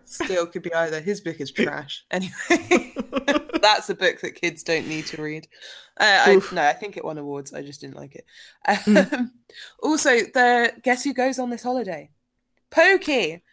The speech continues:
Speaker 1: and her
Speaker 2: Oh my
Speaker 1: mum.
Speaker 2: God, finally.
Speaker 1: Guys, mystery is solved. Pokey is not a servant.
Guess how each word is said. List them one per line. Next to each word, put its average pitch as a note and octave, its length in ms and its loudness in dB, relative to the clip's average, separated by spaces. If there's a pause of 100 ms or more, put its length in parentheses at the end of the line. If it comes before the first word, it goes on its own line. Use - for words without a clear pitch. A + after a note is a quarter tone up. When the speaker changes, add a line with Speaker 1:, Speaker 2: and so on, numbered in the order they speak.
(240)
Speaker 1:
and D4 160 4
her D4+ 60 8
Speaker 2:
Oh A#3 120 8
my E4 200 6
Speaker 1:
mum. A#3+ 80 2
Speaker 2:
God, F#3+ 360 4
finally. G3+ 340 2
Speaker 1:
Guys, A#3 440 2 (100)
mystery B3 480 -4
is G#3 140 -2
solved. G3+ 540 0
Pokey A3 460 -4
is F#3 160 -6
not F#3+ 240 -4
a F3+ 40 -8
servant. D3 480 -10